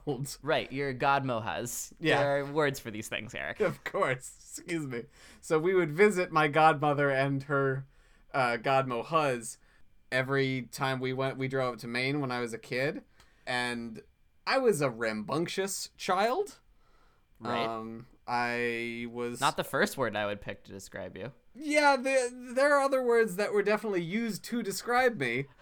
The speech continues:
Speaker 2: One, glasses.
Speaker 1: W-, one, uh, no, not that, not at that time. I didn't wear glasses
Speaker 2: <laughs>
Speaker 1: then. The
Speaker 2: But
Speaker 1: ti-
Speaker 2: it still worked as a description.
Speaker 1: <laughs> No, it didn't. No, it didn't, 'cause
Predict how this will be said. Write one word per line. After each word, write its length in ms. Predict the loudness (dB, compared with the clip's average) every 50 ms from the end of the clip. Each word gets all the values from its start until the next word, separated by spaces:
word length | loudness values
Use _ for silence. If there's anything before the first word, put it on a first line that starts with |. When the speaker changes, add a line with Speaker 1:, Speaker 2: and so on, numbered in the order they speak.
| -20 -20 -20 _ -18 -10
Speaker 2:
One, 480 | -6 -2 0 0 0 0 -2 -6 -12 -16 -16 -10
glasses. 680 | -4 -4 -4 -4 -6 -10 -14 -12 -10 -10 -8 -10 -10 -12 -16 -20 -20 -20 -20 -20 -20 -20 -20 -20 -16
Speaker 1:
W-, 300 | -14 -12 -12 -10 -12 -12 -12 -10 -10 -4
one, 540 | 2 4 6 6 6 6 4 2 0 0 -2 -2
uh, 120 | -2 -2 0 4
no, 280 | 6 6 6 6 4
not 260 | 4 4 4 4 4
that, 140 | 4 2 2
not 140 | 4 4 4
at 80 | 4 6
that 180 | 4 4 4
time. 240 | 2 0 0 0 0
I 80 | 0 -2
didn't 260 | -2 -2 -4 -4 -2
wear 140 | -2 -2 -2
glasses 460 | -2 -2 -2 0 0 2 2 2 4
Speaker 2:
<laughs> 0 |
Speaker 1:
then. 340 | 4 2 0 0 -6 -8 -10 -12 -16 -20 -20 -20 _ _ _ -10
The 320 | -8 -6 -2 0 2 4 6
Speaker 2:
But 140 | 6 6
Speaker 1:
ti- 40 | 6
Speaker 2:
it 140 | 4 2 0
still 320 | -2 -8 -4 -4 -2 -2
worked 480 | 2 2 2 2 2 0 -4 -8 -4 0
as 200 | 2 2 4 2
a 60 | 2
description. 800 | -2 -2 -2 0 2 2 2 2 2 0 -2 0 0 0 0 2
Speaker 1:
<laughs> 40 | 4
No, 140 | 6 6 6 6 4
it 120 | 2 2
didn't. 500 | 2 0 0 0 -2 -4 -4 -6 -4 2
No, 120 | 4 6 6
it 180 | 6 4 0
didn't, 280 | 0 -2 -2 -2 -4 -4
'cause 280 | 0 0 0 0 -2